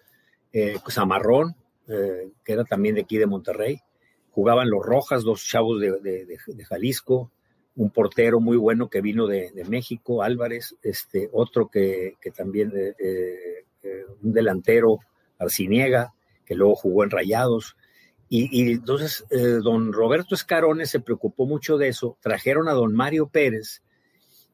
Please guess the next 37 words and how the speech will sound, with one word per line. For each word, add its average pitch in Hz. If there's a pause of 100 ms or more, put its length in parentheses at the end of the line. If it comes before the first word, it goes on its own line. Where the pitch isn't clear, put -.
(140)
que, 104
eh, 107 (360)
tienen 175
una 185
relación 151
no 135
cercana, 147
pero 117
vamos 131
a -
decir, 131
de, 120
de 117
segundo 147
grado 139
con 107
el 101
Pichojos -
Pérez 127
y 104
con 95
los - (260)
Pérez, 123
de, 101
de, 101
el, 101
el 92 (160)
Pichojos, 123
el, 104
el, 104
el 101
que -
fue 127
famoso 127
en, 120
en 113
Necaxa, 123